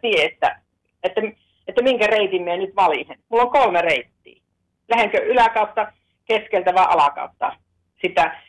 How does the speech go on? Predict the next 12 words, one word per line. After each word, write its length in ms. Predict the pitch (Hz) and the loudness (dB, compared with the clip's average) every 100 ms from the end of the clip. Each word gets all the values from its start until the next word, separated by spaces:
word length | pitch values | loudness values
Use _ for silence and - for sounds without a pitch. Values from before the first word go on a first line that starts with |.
| - | -12
Ja 60 | - | -4
siinä 220 | 240 220 | 0 0
on 80 | 214 | 2
tuo 300 | 220 208 233 | 4 4 6
Loirejoki, 840 | 233 208 175 185 180 - 156 - - | 4 4 0 0 -4 -6 -14 -14 -2
Loir-, 460 | 196 185 185 - _ _ | 4 4 4 -4 _ _
Loirejoki 640 | 185 190 180 180 180 170 120 | -2 0 0 -2 -4 -6 -8
on 140 | 160 | -6
tuossa, 320 | 185 165 185 | -4 -4 -6
niin 1160 | 175 - _ _ _ _ _ _ _ _ _ 180 | -16 -18 _ _ _ _ _ _ _ _ _ -6
kuin 180 | 180 - _ _ _ | -6 -8 _ _ _
sitten, 400 | 185 190 175 - | -8 -2 -4 -4